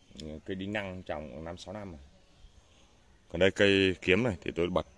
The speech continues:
camera sau thì để các bạn cùng, ờ, theo dõi. Thì chưa, thì mùng hai Tết thì mình cũng uống chút rồi.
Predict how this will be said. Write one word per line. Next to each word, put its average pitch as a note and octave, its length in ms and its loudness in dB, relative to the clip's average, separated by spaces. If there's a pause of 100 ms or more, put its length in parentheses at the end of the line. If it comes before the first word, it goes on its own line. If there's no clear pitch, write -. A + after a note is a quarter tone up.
(140)
camera F#2 380 -2
sau F2+ 260 -4 (500)
thì D2+ 340 -6 (960)
để C2+ 200 -10
các E2+ 60 -6
bạn F2+ 260 -4
cùng, C#2 500 -8 (1700)
ờ, D2+ 200 -12
theo F#2 100 -8
dõi. F#2 200 -4 (1080)
Thì F#2 300 -2 (140)
chưa, G#2 600 2 (1700)
thì F2+ 220 -2
mùng F2+ 180 -2
hai G#2+ 160 0
Tết C#3 220 2
thì F2+ 180 -4
mình E2+ 240 -2
cũng C2 360 -8
uống F#2+ 200 -2
chút F3 160 -4
rồi. F#2+ 120 -2